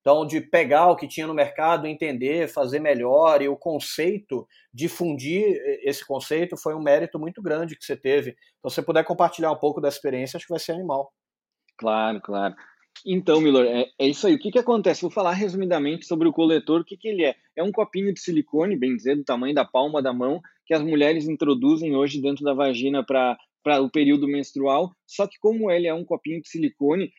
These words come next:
Speaker 2: muito macio, hipoalergênico, que não tem problema, quando a mulher usa, ela não sente que tá usando. Então, isso gera um, um, um desconforto, às vezes, na mulher. Tipo, "Meu, vou usar uma coisa", não sente. Então, às vezes, até curiosidade dela comprar pra botar.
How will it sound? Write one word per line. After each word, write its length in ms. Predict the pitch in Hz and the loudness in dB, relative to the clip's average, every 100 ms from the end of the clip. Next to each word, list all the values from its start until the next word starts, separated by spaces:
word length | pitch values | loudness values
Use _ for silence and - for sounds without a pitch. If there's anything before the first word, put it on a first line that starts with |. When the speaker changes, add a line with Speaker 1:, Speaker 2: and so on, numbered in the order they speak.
| _ - | _ -6
Speaker 2:
muito 440 | 135 160 226 202 | -2 2 0 0
macio, 480 | 147 - - 151 170 | -6 -6 -2 0 2
hipoalergênico, 720 | 143 165 156 123 127 160 - | 2 2 2 2 0 -4 -6
que 120 | - | -6
não 100 | 131 | -4
tem 140 | 135 143 | -2 0
problema, 360 | 139 127 180 - | 2 2 0 -4
quando 180 | 165 208 | -2 0
a 40 | |
mulher 280 | 226 190 147 | 2 4 4
usa, 280 | 147 208 175 | 4 2 0
ela 120 | 160 | 0
não 140 | 208 | -2
sente 380 | 226 202 220 208 | -2 -2 -2 -4
que 80 | - | -4
tá 80 | 131 | -2
usando. 320 | 113 107 92 - _ _ _ _ _ _ 185 | -2 -4 -8 -10 _ _ _ _ _ _ -4
Então, 300 | 165 190 196 | 2 4 4
isso 220 | 208 233 | 2 0
gera 480 | 147 156 165 180 - _ - | 2 4 4 2 -4 _ -14
um, 460 | 180 175 165 147 139 | -8 -4 -4 -4 -6
um, 400 | 156 147 139 131 123 | -6 -4 -2 -4 -6
um 460 | 135 135 127 120 117 | -4 -2 0 -2 -2
desconforto, 720 | 120 147 220 190 180 214 240 | -4 2 2 4 4 2 2
às 80 | 185 | 0
vezes, 240 | 160 147 | 0 -2
na 160 | 147 143 | -2 -2
mulher. 340 | 135 127 131 | 0 0 -2
Tipo, 220 | 113 139 135 | -4 -14 -6
"Meu, 220 | 190 202 | -4 -2
vou 120 | 165 | -2
usar 140 | 151 165 | -2 -2
uma 140 | 190 | -4
coisa", 220 | 185 151 | -4 -4
não 120 | 165 | -6
sente. 320 | 208 185 196 - | -6 -6 -6 -4
Então, 140 | 185 | -4
às 120 | 202 | -2
vezes, 160 | 170 196 | -2 -4
até 200 | 208 214 | -2 -4
curiosidade 640 | 262 262 233 185 190 190 | -4 -6 -4 -2 -2 -2
dela 220 | 151 175 - | -2 -2 -2
comprar 380 | 180 151 151 170 | -6 -4 -4 -4
pra 120 | 196 | -2
botar. 340 | 165 - 170 | -4 -2 -4